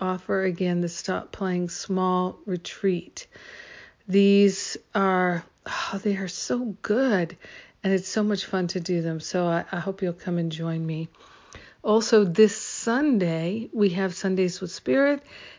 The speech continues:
and Lisa Natoli is our speaker. And, uh, we're gonna have fun. Of course, we're gonna have fun. So come and join us. Lots of good things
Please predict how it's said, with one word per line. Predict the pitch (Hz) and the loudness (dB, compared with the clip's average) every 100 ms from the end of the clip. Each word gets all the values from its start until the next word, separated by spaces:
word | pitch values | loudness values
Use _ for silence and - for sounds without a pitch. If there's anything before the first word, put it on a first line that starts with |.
| _ - | _ 2
and | 196 190 185 185 - | 4 4 4 0 2
Lisa | 202 202 - 202 | 2 4 2 2
Natoli | 196 190 - - 196 208 208 190 151 - _ - | 2 0 -6 0 4 6 8 6 4 -6 _ -2
is | 185 170 - - | -2 -2 -8 -6
our | 175 170 170 | -2 -2 -4
speaker. | - - 170 175 - 156 151 - - - - _ 311 | -8 -8 -8 -8 -8 -8 -8 -14 -20 -20 -20 _ -4
And, | 185 175 165 165 165 - 190 | -2 0 0 -2 -6 -6 0
uh, | 180 | 0
we're | 180 185 175 | 2 2 2
gonna | 165 | 0
have | 143 160 | -2 -8
fun. | - 156 151 | -8 -10 -8
Of | 156 - | -10 -12
course, | - 160 - | -8 -8 -8
we're | 170 | -8
gonna | 156 151 | -8 -10
have | 160 170 | -10 -10
fun. | 175 165 175 _ _ _ | -8 -8 -10 _ _ _
So | - 196 | -8 -6
come | - 254 | -2 0
and | 254 208 | 0 0
join | 170 160 156 | -2 -4 -6
us. | 156 - - - - - - | -8 -12 -18 -20 -20 -20 -4
Lots | 202 202 208 | 0 0 0
of | 175 | 0
good | 202 185 - | 0 0 -2
things | 185 175 165 165 165 | -2 0 0 -2 -6